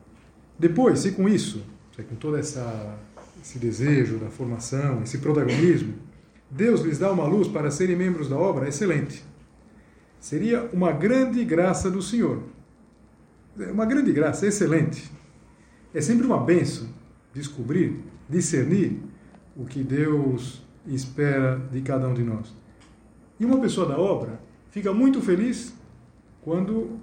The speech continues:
vê outra pessoa que também descobre essa mesma vocação. Por quê? É algo muito humano. É, na filosofia se diz que o bem é difusivo.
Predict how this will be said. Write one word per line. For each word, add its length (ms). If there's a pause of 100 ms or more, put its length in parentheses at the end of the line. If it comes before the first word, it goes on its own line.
(420)
vê 240
outra 240
pessoa 240
que 80
também 180
descobre 360
essa 140
mesma 220
vocação. 460
Por 120
quê? 200 (1080)
É 460
algo 300
muito 260
humano. 420 (1400)
É, 180
na 160
filosofia 680
se 140
diz 200
que 140
o 40
bem 220
é 40
difusivo. 640